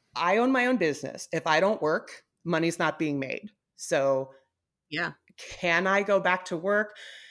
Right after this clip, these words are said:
Speaker 1: I had a really hard conversation with my doctor, which was, well, one of my doctors, one of my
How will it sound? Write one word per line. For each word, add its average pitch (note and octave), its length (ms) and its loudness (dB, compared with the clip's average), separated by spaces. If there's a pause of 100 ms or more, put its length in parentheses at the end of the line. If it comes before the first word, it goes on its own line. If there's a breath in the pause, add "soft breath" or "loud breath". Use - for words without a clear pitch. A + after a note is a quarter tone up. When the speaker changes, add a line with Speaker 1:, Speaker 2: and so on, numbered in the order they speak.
(140 loud breath)
Speaker 1:
I G3 80 -2
had A#3+ 140 0
a E4+ 40 0
really G#3 240 0
hard F3+ 260 0
conversation F3+ 600 -4
with D3+ 120 -10
my D#3 120 -6
doctor, F#3+ 400 -4
which C#3 200 -8
was, D3 440 0 (500)
well, D#3+ 160 -4
one D#3+ 180 2
of D3 140 2
my C3+ 140 0
doctors, - 500 -6
one D#3 160 -2
of C#3 140 -6
my F3+ 320 -6